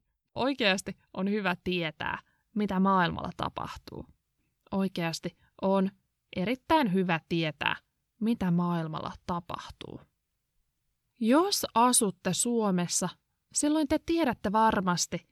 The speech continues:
että Suomessa tilanne on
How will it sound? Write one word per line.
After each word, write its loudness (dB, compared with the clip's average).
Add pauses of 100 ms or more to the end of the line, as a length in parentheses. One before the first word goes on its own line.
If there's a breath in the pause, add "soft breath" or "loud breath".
(180)
että -2 (200)
Suomessa 0 (100)
tilanne 2 (140)
on -4